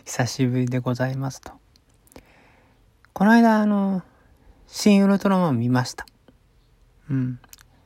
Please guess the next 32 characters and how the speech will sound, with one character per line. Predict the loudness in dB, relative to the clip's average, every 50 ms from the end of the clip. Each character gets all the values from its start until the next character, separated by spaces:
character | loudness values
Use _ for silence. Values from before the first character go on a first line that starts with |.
| _ _ -8
初 | 2 4 6
日 | 6 4 2 0 -4
も | -2 -2 -2 -2 -4
見 | -2 -2 -2 -2
ま | -2 -4
し | -6 -10
て、 | -8 -6 -4 -4 -4 -6 -8 -10 -14 _ _ _ _ _ _ _ _ _ _ _ _ _ -20 -20 _ _ _ _ _ _ _ _ _ _
そ | -10 -2 0
の | 2 4 4
後、 | 2 2 0 0 0 0 0 -2 -8 _ _ -20 _ _ _ _ _ _ _ _ _ _ _ _
二 | _ -20 -18 -16 -10 -2
日 | -2 0
後 | 0 0 0
ぐ | 0 0
ら | 0 0 -2 -4
い | -6 -10 -16 -20 _ _ _ _ _ _ _ _ _ _ _ _ _ _ _ _ _ _ -14
に、 | -12 -10 -8 -8 -8 -8 -8 -8 -8 -10 -10 -10
ア | -4 -2 0 2
イ | 2
マ | 2 0 -2
ッ | -4 _ _ -16
ク | -16 -14
ス | -14 -14 -12 -12 -12 -14 _ _ _ _ _ _ _ _ _ _ _ _ _ _ _ _ -6
で | -2 -2 -2 -2 -4 _ -16 _ _ _ _ _ _ _ _ _ _ _ _ _ _ _ _ _ _ _ -6 -6
二 | -4
回 | -2 -4 -6 -6 -6
目 | -8 -8 -8
を |
見 | -10 -10 -12
ま | -16 -20 -20
し | -20 -20 -20
た。 | -20 -20